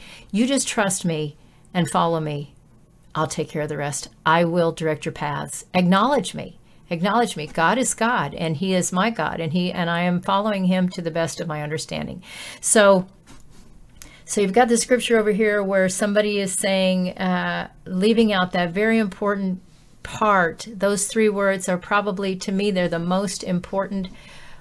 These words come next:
words in that verse in First John, "according to his will." And then looking at Jesus and him saying, "Not my will, but your will be done." And him saying to his disciples, "You've never asked in my name, but ask in my name,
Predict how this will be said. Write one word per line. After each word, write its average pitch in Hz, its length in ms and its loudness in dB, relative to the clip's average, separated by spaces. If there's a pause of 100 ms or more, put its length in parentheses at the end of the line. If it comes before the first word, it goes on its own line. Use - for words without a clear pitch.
(160)
words 190 720 2
in 196 240 4
that 180 260 4
verse 190 520 0
in 165 340 0 (160)
First 185 340 0
John, 180 540 0 (240)
"according 226 520 4
to 220 160 0
his 185 280 -2
will." 170 400 -4 (760)
And 202 160 4
then 208 100 4
looking 214 320 2
at 190 120 -2
Jesus 202 420 -2
and 180 140 2
him 185 160 4
saying, 185 500 0
"Not 208 320 4
my 190 180 4
will, 180 320 2
but 185 200 2
your 185 240 4
will 170 180 0
be 165 160 -6
done." 170 340 -6 (140)
And 185 140 4
him 196 180 2
saying 185 380 2
to 208 140 -4
his 190 120 0
disciples, 185 720 0 (1080)
"You've 214 180 2
never 226 280 6
asked 208 380 2
in 190 120 2
my 180 180 4
name, 170 320 0
but 180 140 2
ask 202 360 0
in 190 80 2
my 175 200 4
name, 170 280 -2